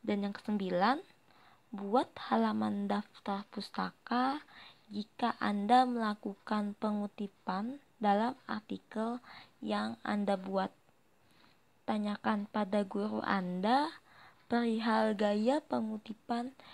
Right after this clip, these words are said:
yang harus diikuti, seperti M L A, Cicego, atau A P A.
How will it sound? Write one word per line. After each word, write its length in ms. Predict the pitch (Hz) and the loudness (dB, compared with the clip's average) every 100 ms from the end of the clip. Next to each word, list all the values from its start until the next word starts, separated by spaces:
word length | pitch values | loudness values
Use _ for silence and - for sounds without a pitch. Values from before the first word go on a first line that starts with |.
| - _ | -20 _
yang 240 | 240 247 254 | -2 0 -2
harus 320 | 226 233 233 | -2 -2 -4
diikuti, 800 | 214 196 - 220 - - 202 185 - _ _ - - _ | -4 -4 -8 -14 -8 -6 -4 -6 -14 _ _ -20 -20 _
seperti 800 | 247 - 202 - - 190 185 185 - - _ - | -18 -8 -8 -8 -10 -8 -6 -10 -14 -20 _ -2
M 300 | 196 196 - | -2 -2 -4
L 260 | 202 185 - _ 190 | -2 -2 -4 _ -6
A, 160 | 185 185 294 - _ _ _ _ _ - | -2 -2 -4 -6 _ _ _ _ _ -10
Cicego, 720 | 214 - 196 180 190 240 349 - _ _ _ - | -8 -6 -6 0 2 2 0 -8 _ _ _ -6
atau 560 | 208 - - 233 277 - _ _ _ - _ - | -6 -2 0 0 0 -6 _ _ _ -20 _ -4
A 160 | 220 208 233 - _ _ _ | 0 0 -2 -6 _ _ _
P 40 | 240 208 202 254 - _ | -2 0 -2 -4 -14 _
A. 140 | 214 | 0